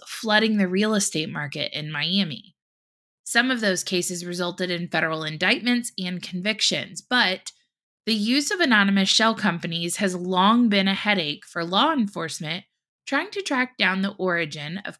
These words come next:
questionable money and business dealings. I'm reminded of the unlicensed Chinese laboratory in California that was a national disaster waiting to happen.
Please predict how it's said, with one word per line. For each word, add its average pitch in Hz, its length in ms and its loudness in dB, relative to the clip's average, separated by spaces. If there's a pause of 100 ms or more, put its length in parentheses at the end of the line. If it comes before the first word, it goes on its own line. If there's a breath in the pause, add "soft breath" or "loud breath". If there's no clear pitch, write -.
(100)
questionable 220 640 0
money 175 500 0
and 220 180 -2
business 220 340 0
dealings. - 580 -12 (640)
I'm 220 140 0
reminded 196 800 2
of 175 260 -2
the 175 220 -6 (100)
unlicensed 202 1000 -2
Chinese 202 540 0
laboratory 185 720 -2
in 156 80 -16
California 180 720 -2 (400)
that 139 120 0
was 180 200 0
a 170 160 -2
national 160 560 -2
disaster 160 640 -2
waiting 170 320 -2
to 190 80 2
happen. 220 540 -4